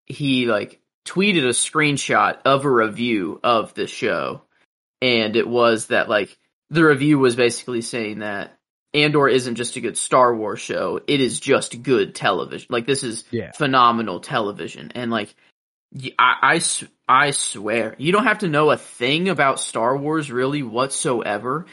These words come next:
Speaker 1: If you just give this show to anybody, I, I really think, like, a lot of people find it enjoyable.
Speaker 2: You, yeah, you
Speaker 1: Um,
Speaker 2: do not have to have prior knowledge of what the conflict between
Speaker 1: Mm-hmm.
Speaker 2: the Empire and the Rebellion is. All you gotta know is that there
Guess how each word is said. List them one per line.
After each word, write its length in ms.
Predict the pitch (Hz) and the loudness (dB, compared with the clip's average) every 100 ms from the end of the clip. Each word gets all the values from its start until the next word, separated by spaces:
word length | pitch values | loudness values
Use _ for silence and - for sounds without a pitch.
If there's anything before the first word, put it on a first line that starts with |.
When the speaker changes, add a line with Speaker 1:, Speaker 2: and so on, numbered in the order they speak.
| - - | -20 -6
Speaker 1:
If 160 | 160 127 | -4 -2
you 160 | 147 | -4
just 360 | 170 233 233 - _ _ - | 0 0 -2 -8 _ _ -16
give 340 | 120 131 131 143 | -2 0 0 0
this 160 | 165 | 0
show 360 | 151 - 131 143 | 0 0 0 0
to 220 | 139 - | -4 -10
anybody, 600 | 110 127 139 151 170 202 - _ _ | -8 -6 -2 -2 -2 -4 -10 _ _
I, 220 | 123 131 - - _ - | 0 2 0 -8 _ 2
I 120 | 127 | 2
really 360 | 127 139 135 | 4 4 2
think, 300 | 117 120 92 _ _ _ | 2 -4 -8 _ _ _
like, 240 | 101 - - | -12 -10 -6
a 80 | 123 | -6
lot 560 | 123 123 117 113 - - | 0 4 6 4 0 -4
of 180 | 107 113 | -6 -6
people 280 | 117 101 87 | -10 -10 -8
find 260 | 113 104 | -6 -6
it 80 | - | -8
enjoyable. 580 | - 95 95 - - - _ _ _ - | -16 -16 -14 -14 -16 -20 _ _ _ -6
Speaker 2:
You, 120 | 156 | -2
yeah, 160 | 202 220 180 | 0 2 2
you 80 | 208 | 0
Speaker 1:
Um, 60 | |
Speaker 2:
do 140 | 247 254 | 2 2
not 300 | 147 185 156 | 2 0 -2
have 320 | 127 156 170 | -4 -2 0
to 100 | 151 | -2
have 320 | 131 143 147 | -2 -2 -2
prior 720 | - 135 139 139 135 127 123 120 | 0 0 2 2 2 4 2 0
knowledge 640 | 113 113 127 120 110 - | -2 0 0 0 -2 -6
of 220 | - 113 | -8 -8
what 260 | 110 117 120 | -2 -4 -4
the 120 | 120 | -10
conflict 640 | - 117 113 107 120 107 - | -6 -4 -4 -6 -10 -10 -10
between 220 | 135 123 | -6 -4
Speaker 1:
Mm-hmm. 60 | - | -4
Speaker 2:
the 80 | |
Empire 520 | 104 107 - 110 107 104 | -8 -10 -8 -6 -4 -6
and 100 | 104 | -8
the 60 | |
Rebellion 540 | 104 101 107 107 101 113 | -10 -8 -8 -10 -12 -10
is. 320 | 120 98 - - _ | -10 -12 -18 -20 _
All 80 | - | -4
you 100 | 131 | -2
gotta 220 | 131 123 | -2 -2
know 260 | 120 156 147 | 0 0 0
is 100 | 113 | -2
that 180 | 113 - | -6 -6
there 160 | 110 | -8